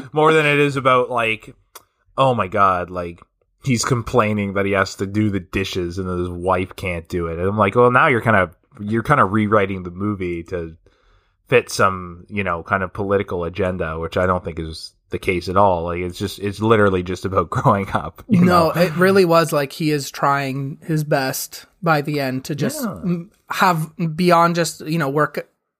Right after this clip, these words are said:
Speaker 2: in a corporation or a factory or work at home. Like, he just wants something to be proud of.
Speaker 1: Yeah, exactly. And I mean, like, that's a good message too, because I mean,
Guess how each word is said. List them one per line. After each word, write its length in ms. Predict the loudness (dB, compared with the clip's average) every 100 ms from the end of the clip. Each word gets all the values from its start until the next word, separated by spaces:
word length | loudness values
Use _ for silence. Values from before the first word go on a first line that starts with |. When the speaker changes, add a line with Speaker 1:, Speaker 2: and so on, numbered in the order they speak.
| _ -4
Speaker 2:
in 180 | 0 2
a 440 | 2 0 -2 -4 -2
corporation 520 | 0 2 0 0 -2
or 40 |
a 40 | -2
factory 500 | 0 0 0 -2 -2
or 440 | -2 -2 -2 -4 -6 _ -2
work 440 | 2 4 2 -4 -20 _ _ _ _ 0
at 180 | 0 2
home. 260 | 2 2
Like, 160 | 0 -2
he 80 | 0
just 180 | 0 0
wants 180 | -2
something 240 | -2 -4 -4
to 80 | -4
be 120 | -4
proud 300 | 0 0 0
of. 260 | -4 -8 -14 _ _ -12 -12 -10 0
Speaker 1:
Yeah, 400 | 2 6 6 6
exactly. 640 | 4 2 2 2 4 2
And 100 | 4
I 60 | 2
mean, 200 | 4 4
like, 120 | 4
that's 220 | 4 4
a 60 | 2
good 200 | 0 0
message 520 | -2 -4 -4 -8 -8
too, 160 | -4 -2
because 300 | -2 -4 -4
I 60 |
mean, 420 | -4 -6 -6 -10